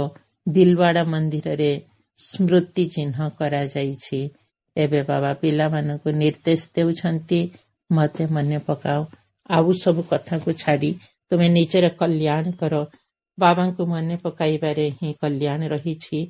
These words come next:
ଭୁଲ ହୋଇଯାଉଛି, ପିଲାମାନେ ତଳକୁ ପ-, ପଡ଼ିଯାଉଛନ୍ତି। ତୁମେ ପରଚିନ୍ତନକୁ ଛାଡ଼ି ନିଜର କଲ୍ୟାଣ କର, ଅନ୍ୟର ଚିନ୍ତନ କର ନାହିଁ। ତୁମେ ସୁବର୍ଣ୍ଣ ପରି ହୋଇ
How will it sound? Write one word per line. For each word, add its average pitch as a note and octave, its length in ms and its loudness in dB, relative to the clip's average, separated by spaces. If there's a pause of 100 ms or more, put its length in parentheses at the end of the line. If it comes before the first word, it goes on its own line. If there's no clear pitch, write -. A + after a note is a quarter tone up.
(440)
ଭୁଲ E3 400 2
ହୋଇଯାଉଛି, F3 840 2 (580)
ପିଲାମାନେ D3+ 540 2
ତଳକୁ D3 460 0
ପ-, D#3+ 640 2
ପଡ଼ିଯାଉଛନ୍ତି। E3+ 960 2 (560)
ତୁମେ F3 320 8
ପରଚିନ୍ତନକୁ E3+ 1080 2
ଛାଡ଼ି C#3+ 380 -4 (440)
ନିଜର E3 400 4
କଲ୍ୟାଣ D3+ 600 0
କର, D#3 220 0 (580)
ଅନ୍ୟର F3+ 420 6
ଚିନ୍ତନ E3+ 600 0
କର D3+ 320 0
ନାହିଁ। D3 380 -4 (840)
ତୁମେ G3 320 6 (600)
ସୁବର୍ଣ୍ଣ G3 600 4 (100)
ପରି E3+ 300 4
ହୋଇ D3 300 0